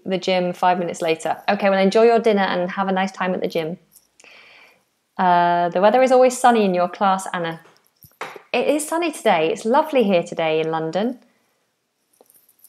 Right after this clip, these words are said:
Okay, Guyana's in South America. Ooh. How long can we learn the English accent? Is one year enough to learn it? If you already know English, you can change your accent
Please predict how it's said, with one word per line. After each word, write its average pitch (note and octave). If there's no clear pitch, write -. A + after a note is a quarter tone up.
Okay, F#3
Guyana's A#3+
in G#3+
South G#3
America. G#3
Ooh. F#3
How C4
long G#3
can G3+
we G3
learn G3
the G3+
English F#3+
accent? -
Is F#3
one G3
year F#3+
enough F#3
to -
learn F3
it? -
If A#3+
you D#4+
already D#4+
know C4+
English, G#3
you G#3
can G3+
change A3
your A3+
accent -